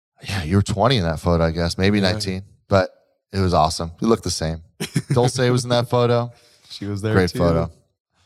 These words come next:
Speaker 1: Um,
Speaker 2: We gotta frame that somewhere.
Speaker 1: Yeah, that was
Speaker 2: We gotta get that. We gotta blow that one up
Speaker 1: that was
Speaker 2: somewhere.
Speaker 1: special, yeah.
Speaker 2: <laughs>
Speaker 1: But it's Fit in forty-two season, and you've seen so many people go through it.
Speaker 2: Mm-hmm.
Speaker 1: And so what are some of the,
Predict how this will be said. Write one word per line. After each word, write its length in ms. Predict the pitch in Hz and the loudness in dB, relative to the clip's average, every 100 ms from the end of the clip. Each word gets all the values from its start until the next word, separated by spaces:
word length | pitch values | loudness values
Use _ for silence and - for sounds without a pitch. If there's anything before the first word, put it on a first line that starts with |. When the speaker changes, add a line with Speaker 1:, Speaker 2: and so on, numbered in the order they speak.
| _ _ | _ _
Speaker 1:
Um, 340 | 98 101 95 92 | 0 2 2 0
Speaker 2:
We 40 | |
gotta 140 | 117 | -2
frame 320 | 110 117 110 104 | -2 0 2 2
that 180 | 98 | 0
somewhere. 340 | - 104 101 95 | -2 -2 0 2
Speaker 1:
Yeah, 360 | 85 82 80 82 | 2 2 -2 -4
that 60 | |
was 300 | 95 90 - - | -6 -8 -12 -6
Speaker 2:
We 120 | 123 | -2
gotta 160 | 139 | 0
get 140 | 107 110 | 0 0
that. 180 | 107 110 | 0 2
We 100 | 135 | 0
gotta 120 | 151 | 2
blow 220 | 107 104 | 2 2
that 140 | 104 | 2
one 160 | 101 98 | 2 0
up 140 | 98 | 0
Speaker 1:
that 120 | 90 98 | -2 -2
was 140 | 98 | -2
Speaker 2:
somewhere. 220 | 98 78 | 0 0
Speaker 1:
special, 260 | 73 78 76 | -2 -4 0
yeah. 240 | 87 82 78 | 2 2 -2
Speaker 2:
<laughs> 40 | - 143 - 175 - - 160 _ _ _ _ _ | -8 -8 -8 -12 -14 -16 -20 _ _ _ _ _
Speaker 1:
But 220 | 131 135 | 2 2
it's 80 | 127 | 2
Fit 160 | - 185 | -2 -2
in 60 | |
forty-two 420 | - 143 113 - 101 | 2 2 2 -2 -4
season, 460 | - 92 87 90 - | -2 -2 -2 -4 -6
and 180 | 95 101 | -6 -6
you've 140 | 139 | -8
seen 240 | - 139 | -4 -4
so 1040 | 117 - - - 107 104 104 107 110 107 101 | -4 -6 -10 -4 0 2 2 2 2 -2 -4
many 300 | 95 98 95 | -4 -2 -4
people 340 | 92 95 - | -6 -12 -10
go 160 | 87 85 | -10 -10
through 420 | 82 - 82 78 | -10 -10 -8 -6
it. 120 | 76 | -8
Speaker 2:
Mm-hmm. 160 | 110 104 | -8 -4
Speaker 1:
And 100 | 107 | -4
so 220 | 98 92 | -2 -2
what 300 | 87 90 139 | -2 0 2
are 80 | 190 | 2
some 320 | - 147 139 | 0 -2 0
of 120 | 127 | 0
the, 280 | 107 104 92 | 0 -4 -6